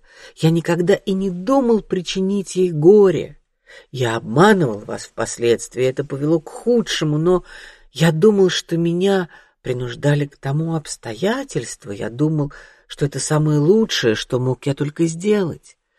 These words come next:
И в том письме я говорил ей, чтоб она уведомила меня, если будет находиться в затруднительном положении. Не думайте, чтоб я не сделал всего, что только было бы в моей власти.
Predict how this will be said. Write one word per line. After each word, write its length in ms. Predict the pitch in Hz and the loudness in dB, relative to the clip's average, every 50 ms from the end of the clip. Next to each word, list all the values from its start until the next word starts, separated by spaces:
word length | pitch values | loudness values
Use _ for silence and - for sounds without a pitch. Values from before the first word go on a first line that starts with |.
| - - - - - | -16 -16 -12 -4 -2
И 80 | 143 | 0
в 80 | 143 - | 0 4
том 180 | - 208 196 196 | 4 4 4 4
письме 580 | - 226 - - - 214 208 208 208 196 170 | 0 -4 -4 -4 -2 0 0 2 2 2 2
я 220 | 127 117 131 127 117 | 0 0 -2 -4 -4
говорил 580 | 113 113 113 131 131 143 185 220 240 233 202 | -4 -4 -2 -2 0 0 0 0 0 0 -2
ей, 300 | 151 135 110 104 107 - _ _ _ _ _ _ | -2 -4 -4 -6 -6 -8 _ _ _ _ _ _
чтоб 280 | - - - 113 - - | -14 -8 -8 -8 -6 -6
она 260 | 101 107 120 120 127 | -8 -4 -4 -2 -2
уведомила 800 | 123 113 104 107 101 107 110 120 135 143 160 175 190 196 196 196 | -2 -2 -4 -4 -2 0 2 2 2 2 0 0 0 0 -2 -2
меня, 460 | 190 190 190 185 180 165 143 131 139 _ _ _ _ _ | -2 -4 -4 -2 -2 -2 -2 -4 -6 _ _ _ _ _
если 280 | - 139 135 - - 139 | -4 -4 -2 -2 -2 -4
будет 300 | 135 135 131 135 127 - | -2 -2 -4 -6 -6 -6
находиться 760 | 135 131 - - 117 110 113 123 139 147 - - - 151 147 - - _ _ _ - | -8 -6 -4 -4 -6 -6 -4 -4 -4 -4 -4 -4 -6 -6 -6 -6 -14 _ _ _ -8
в 60 | 127 | -4
затруднительном 880 | 127 139 139 - - 139 120 113 113 117 120 - - 139 139 143 143 | -2 -2 -2 -4 -6 -10 -8 -6 -6 -8 -8 -8 -8 -4 -2 -2 -2
положении. 800 | 143 - 156 170 185 180 180 214 226 226 196 147 117 - 135 - _ _ _ _ _ _ _ _ _ _ _ _ _ _ - | -2 -2 0 0 0 0 0 0 0 0 0 -2 -4 -8 -14 -18 _ _ _ _ _ _ _ _ _ _ _ _ _ _ -2
Не 160 | 123 131 123 | 0 0 0
думайте, 520 | 123 139 214 240 240 233 208 180 - 147 | 4 6 6 6 8 6 4 4 2 -2
чтоб 280 | 135 - - 147 - - | -4 -4 -6 -10 -8 -4
я 160 | 131 151 156 | 0 0 2
не 140 | 151 147 139 | 2 0 -2
сделал 460 | 135 117 110 131 147 160 160 143 131 | -4 -6 -2 2 2 2 4 2 0
всего, 600 | - - - - - 110 107 113 131 160 190 - - - - - _ _ _ _ _ _ | -4 -6 -6 -4 -2 -2 -2 0 0 0 0 -2 -4 -14 -20 -20 _ _ _ _ _ _
что 200 | - - - 147 | -8 -2 -2 0
только 340 | - - 156 160 - - 147 | 2 2 2 2 2 -2 -4
было 320 | 123 120 135 139 147 147 | -2 -2 -2 0 0 0
бы 120 | 147 151 147 | 0 -2 -2
в 80 | 139 | -4
моей 340 | 131 117 110 107 135 147 147 | -4 -6 -6 -6 -4 -4 -4
власти. 760 | 143 - 180 220 226 214 170 - - - - - - - | -4 -2 0 0 0 0 -2 -6 -10 -14 -16 -20 -20 -20